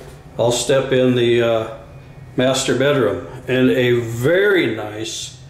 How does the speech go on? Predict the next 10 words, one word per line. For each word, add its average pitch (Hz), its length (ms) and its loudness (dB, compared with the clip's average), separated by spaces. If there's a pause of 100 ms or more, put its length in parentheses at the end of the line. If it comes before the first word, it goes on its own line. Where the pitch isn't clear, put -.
(320)
very 139 440 0
large 127 800 0 (1160)
master 120 400 -2
bedroom. 113 560 -2 (560)
Got 120 240 -2
plantation 135 680 0
shutters 143 480 2
on 139 140 4
the 127 80 4
windows. 165 640 2